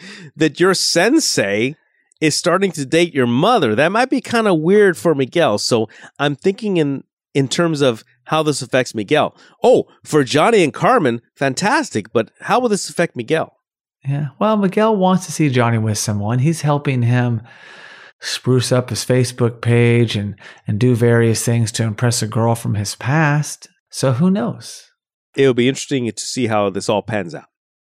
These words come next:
Speaker 2: So now we're at the Northridge City Council meeting, and we see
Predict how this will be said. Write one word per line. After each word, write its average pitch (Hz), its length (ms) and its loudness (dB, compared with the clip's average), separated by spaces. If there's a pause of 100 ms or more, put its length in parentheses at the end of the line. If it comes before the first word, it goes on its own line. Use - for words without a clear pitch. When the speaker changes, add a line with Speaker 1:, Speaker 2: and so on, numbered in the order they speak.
(480)
Speaker 2:
So 123 200 0
now 151 380 4
we're 214 160 2
at 160 80 -2
the 113 120 0
Northridge 143 1040 0
City 131 440 0
Council 120 920 -6
meeting, 101 640 -10 (580)
and 110 200 0
we 110 140 0
see 113 680 0